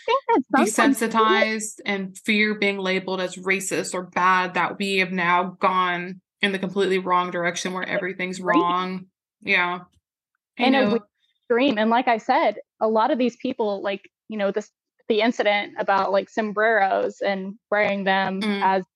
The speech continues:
Speaker 1: you know, a costume for Halloween, th-, most of those voices that were saying this is cultural appropriation were white. And
Speaker 2: Yeah.
Speaker 1: then you'd see comments or stitches from Hispanic people or,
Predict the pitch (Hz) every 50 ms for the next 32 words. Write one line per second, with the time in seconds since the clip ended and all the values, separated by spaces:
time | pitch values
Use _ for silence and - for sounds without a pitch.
0 | _ _ - 208 196 190 196 - - - - 196 196 196 _ - 208 196 202 202
1 | - 208 202 196 - 202 196 190 190 180 185 233 269 262 226 214 220 226 233 -
2 | _ _ _ _ _ _ _ _ _ _ _ - 190 202 - - 226 220 226 233
3 | - 285 247 262 302 247 196 - 233 240 311 - 294 247 247 208 214 220 208 -
4 | 240 220 214 220 220 226 - 262 - - - 226 220 - 233 220 - - 240 214
5 | 220 208 214 247 302 - - 220 220 226 - _ _ _ _ _ _ _ _ _
6 | - 220 226 226 233 214 175 180 202 214 330 403 277 196 - - _ _ _ _
7 | _ _ _ - - 220 220 226 233 240 247 254 254 262 240 - - - _ _
8 | _ _ _ - 240 254 247 - - - 294 269 269 269 254 - - - 247 240
9 | 262 262 254 247 240 247 226 - - - - - - - 220 220 226 220 - -
10 | - - 226 - - 240 233 226 220 - - - - 220 214 214 208 208 208 202
11 | 202 208 214 - _ _ _ _ _ _ - 220 - - - 196 208 262 339 392
12 | 320 - - 226 214 208 214 208 208 214 214 - - 185 185 190 190 190 190 190
13 | 196 196 214